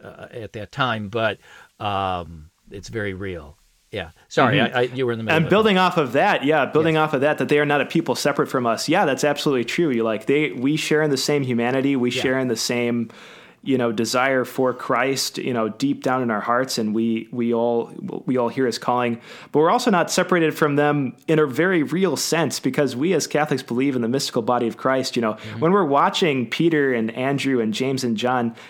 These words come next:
Speaker 2: you know, we're not watching, like, you know, characters from, you know, Stranger Things or
Speaker 1: <laughs>
Speaker 2: characters from,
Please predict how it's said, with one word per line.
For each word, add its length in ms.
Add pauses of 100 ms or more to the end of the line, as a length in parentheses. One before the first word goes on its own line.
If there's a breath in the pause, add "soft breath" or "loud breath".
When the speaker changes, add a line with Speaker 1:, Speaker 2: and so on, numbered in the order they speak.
Speaker 2:
you 80
know, 100
we're 120
not 260
watching, 500
like, 400 (300 loud breath)
you 160
know, 340 (220)
characters 720
from, 840
you 140
know, 220
Stranger 480
Things 480
or 160
Speaker 1:
<laughs> 120
Speaker 2:
characters 480
from, 280